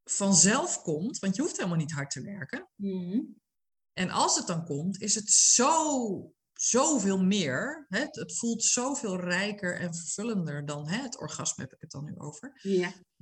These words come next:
Speaker 1: dan voorheen. Dan was het een soort lokale sneeze en dat was het.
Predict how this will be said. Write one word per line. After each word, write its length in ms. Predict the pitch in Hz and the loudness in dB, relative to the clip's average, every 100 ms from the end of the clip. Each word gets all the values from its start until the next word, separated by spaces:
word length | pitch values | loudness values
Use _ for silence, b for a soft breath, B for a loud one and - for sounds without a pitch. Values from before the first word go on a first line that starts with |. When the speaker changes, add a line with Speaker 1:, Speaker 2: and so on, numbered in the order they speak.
| _ | _
Speaker 1:
dan 480 | 202 208 202 - - | 2 4 4 0 -4
voorheen. 540 | - 147 214 302 151 | -6 -2 2 2 2
Dan 100 | 143 | 0
was 140 | 151 156 | 0 0
het 80 | |
een 60 | 160 | 0
soort 260 | 160 170 165 | 0 0 0
lokale 600 | 170 170 185 185 180 165 | 0 0 0 2 2 6
sneeze 680 | - - 226 180 180 208 - | 6 6 4 2 2 0 0
en 100 | 185 | -2
dat 140 | 180 | -2
was 240 | 196 233 | 0 0
het. 260 | - - | 0 -4